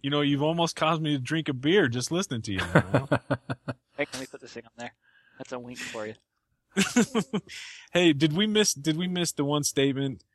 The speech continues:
Speaker 1: Um, a strong majority of Mormons, eighty-eight percent, say that they are, they, that there are absolute standards of right and wrong.
Speaker 2: Um, we must have, uh, skipped over that one, but obviously that's, uh,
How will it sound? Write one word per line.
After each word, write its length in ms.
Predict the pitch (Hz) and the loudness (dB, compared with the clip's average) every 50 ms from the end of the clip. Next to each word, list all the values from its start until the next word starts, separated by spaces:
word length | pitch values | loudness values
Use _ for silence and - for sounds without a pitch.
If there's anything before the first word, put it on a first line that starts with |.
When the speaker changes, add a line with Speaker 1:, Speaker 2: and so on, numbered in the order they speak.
| _ _ _ _ _ _ | _ _ _ _ _ _
Speaker 1:
Um, 460 | 123 120 120 123 120 117 117 113 113 - | -2 0 2 2 2 2 0 -2 -4 -4
a 80 | 120 | -4
strong 400 | - - - 135 127 131 139 135 | -4 0 2 4 4 4 4 4
majority 460 | 131 127 120 127 127 131 131 127 123 | 2 0 2 4 4 4 6 6 4
of 100 | 117 110 | 2 2
Mormons, 540 | 113 117 120 123 127 127 135 139 143 139 - - - | 2 2 2 2 2 0 0 -2 -4 -6 -8 -8 -2
eighty-eight 500 | 117 123 131 127 131 135 135 135 117 - | 0 2 4 6 6 6 6 4 2 -2
percent, 500 | - 123 110 - - 131 131 135 117 - | -4 -2 -2 0 0 0 0 -2 -2 -4
say 200 | - - 123 127 | 0 2 2 4
that 200 | 120 113 101 - | 2 2 0 2
they 120 | 117 113 | 4 4
are, 180 | 113 110 107 - _ _ _ _ | 4 4 2 -4 _ _ _ _
they, 500 | 110 104 113 117 113 113 113 113 107 113 _ _ _ _ _ _ _ _ _ _ _ _ 110 | -6 0 2 2 2 2 2 0 -2 -4 _ _ _ _ _ _ _ _ _ _ _ _ -4
that 240 | 110 107 98 92 | -4 -4 -4 -2
there 260 | - 117 113 113 113 110 | 2 2 4 4 6 6
are 160 | 110 104 98 | 4 4 2
absolute 600 | 107 113 117 117 - - - 117 113 117 110 - | 2 0 0 0 0 -4 -4 -2 -2 -2 -2 -2
standards 500 | - - 135 113 113 113 113 120 110 107 | -2 -2 0 0 0 0 0 -2 -2 -2
of 120 | 104 98 107 | -4 0 2
right 200 | 110 110 117 110 | 2 2 2 0
and 100 | 107 110 | -2 -2
wrong. 320 | 113 110 113 120 127 131 - _ _ _ _ _ _ _ _ - _ _ _ _ _ _ | -2 0 0 0 -2 -4 -10 _ _ _ _ _ _ _ _ -20 _ _ _ _ _ _
Speaker 2:
Um, 500 | 107 104 104 107 107 107 110 107 107 92 _ _ _ _ _ _ _ _ _ _ _ _ _ _ _ _ _ _ _ _ _ _ _ | -6 -2 0 0 2 2 0 -2 -4 -8 _ _ _ _ _ _ _ _ _ _ _ _ _ _ _ _ _ _ _ _ _ _ _
we 120 | - 135 120 | 0 4 8
must 260 | 127 143 143 - - | 8 8 6 8 8
have, 260 | 127 117 113 110 104 | 8 8 8 6 6
uh, 160 | 113 110 110 107 | 6 6 6 4
skipped 280 | - - 113 - - | 2 -2 -4 2 4
over 160 | 123 117 113 113 | 4 4 6 6
that 160 | 113 107 107 | 4 6 6
one, 160 | 113 120 135 | 4 4 6
but 160 | 123 117 110 | 6 4 4
obviously 540 | 101 107 113 120 117 123 110 - - 120 107 | 6 6 6 6 6 4 -2 -2 -2 -4 0
that's, 440 | 98 107 104 104 101 - - - - | 2 2 2 0 -2 -6 -10 -6 -2
uh, 300 | 117 104 98 98 95 90 | 0 0 0 0 -2 -4